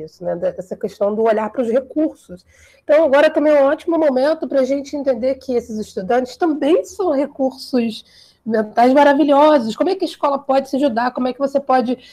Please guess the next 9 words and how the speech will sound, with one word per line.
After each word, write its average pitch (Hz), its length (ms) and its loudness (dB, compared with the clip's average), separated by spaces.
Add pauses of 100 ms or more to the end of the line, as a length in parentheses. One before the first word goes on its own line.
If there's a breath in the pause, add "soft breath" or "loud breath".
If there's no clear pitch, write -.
(140 loud breath)
fazer 240 240 2
com 277 180 0
que 262 320 0 (160 loud breath)
alunos, 247 460 4
por 240 140 0
exemplo, 226 360 0
do 220 220 0
ensino 220 340 -4
fundamental, 208 960 0